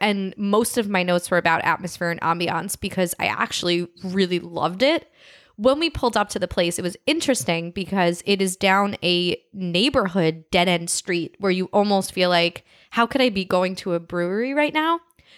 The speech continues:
But when you actually get there, it's really cool 'cause there's a nice big parking lot space.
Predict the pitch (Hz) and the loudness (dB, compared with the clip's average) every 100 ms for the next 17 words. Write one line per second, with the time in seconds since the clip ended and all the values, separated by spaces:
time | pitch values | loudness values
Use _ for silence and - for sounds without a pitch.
0 | - - 214 185 - 214 220 214 185 208 | -20 0 0 0 -4 -2 0 2 0 0
1 | - 190 180 247 - 202 175 180 - 202 | -2 -4 0 0 2 2 2 -2 -4 -2
2 | 202 196 - 208 170 196 180 180 180 175 | -2 -2 -2 -2 -2 -4 -6 -4 -2 -2
3 | 170 - 170 - 214 214 233 220 214 202 | -2 -6 -8 -4 -4 -2 -2 2 2 2
4 | - 208 208 208 | 0 2 2 2